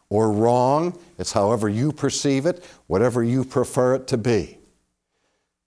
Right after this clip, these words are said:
That is, has roots way deep in Western history with the skeptical philosophy of people like Gorgias.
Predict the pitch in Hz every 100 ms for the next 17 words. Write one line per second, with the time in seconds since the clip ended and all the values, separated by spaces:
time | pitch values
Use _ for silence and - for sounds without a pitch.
0 | _ - 190 185 170 139 - 175 - -
1 | - - 143 208 - - 85 - _ _
2 | _ - 147 165 220 202 139 135 73 -
3 | - - 113 101 98 101 - 98 82 -
4 | 92 - - - _ _ _ - 131 127
5 | 120 110 101 - - 156 139 117 98 -
6 | 101 90 92 90 90 95 87 82 87 -
7 | 95 92 95 90 - - _ _ _ 95
8 | 92 92 - - 78 73 90 87 - -
9 | - - -